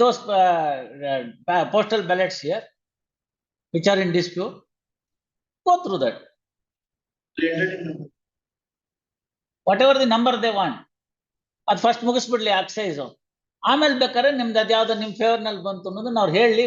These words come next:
Speaker 1: ಮೆಟೀರಿಯಲ್ ಪರ್ಟಿಕ್ಯುಲರ್ಸ್ ಅದನ್ನ ತರ್ಸಿ ನೋಡ್ಬಿಟ್ರೆ ಆಯ್ತು.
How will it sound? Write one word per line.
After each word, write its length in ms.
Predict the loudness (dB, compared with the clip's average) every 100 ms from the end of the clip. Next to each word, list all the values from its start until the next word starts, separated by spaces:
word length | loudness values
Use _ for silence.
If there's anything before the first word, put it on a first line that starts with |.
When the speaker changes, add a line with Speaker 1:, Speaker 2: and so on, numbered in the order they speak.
| 0
Speaker 1:
ಮೆಟೀರಿಯಲ್ 320 | -4 -8 -8
ಪರ್ಟಿಕ್ಯುಲರ್ಸ್ 520 | -6 -6 -10 -10 -10 -12 -20 _ _ 0
ಅದನ್ನ 200 | 4 4 4
ತರ್ಸಿ 220 | 2 2 -2
ನೋಡ್ಬಿಟ್ರೆ 360 | -2 -4 -2 -2
ಆಯ್ತು. 200 | -2